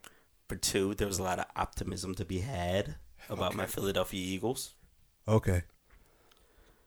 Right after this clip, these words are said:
Speaker 1: Um, we had just drafted our future quarterback, quarterback of the future, Carson Wentz. We knew we had a terrible wide receiver core, but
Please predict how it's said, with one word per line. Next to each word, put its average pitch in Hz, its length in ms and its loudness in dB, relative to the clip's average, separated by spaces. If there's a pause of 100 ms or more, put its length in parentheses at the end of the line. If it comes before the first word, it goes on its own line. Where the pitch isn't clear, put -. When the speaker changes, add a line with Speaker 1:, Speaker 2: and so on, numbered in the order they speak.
(360)
Speaker 1:
Um, 90 440 2
we 107 140 2
had 92 240 4
just - 360 0
drafted 104 880 2 (460)
our 95 120 4
future 98 400 0
quarterback, 98 760 2 (1500)
quarterback 98 420 4
of 107 140 4
the 104 80 -4
future, 98 340 -4
Carson 98 440 -2
Wentz. 107 440 4 (880)
We 101 100 0
knew 104 140 4
we 110 140 6
had 92 280 6
a 92 140 -2
terrible 107 880 4 (100)
wide 92 280 2
receiver 95 320 -2
core, 92 480 -2 (160)
but 123 260 6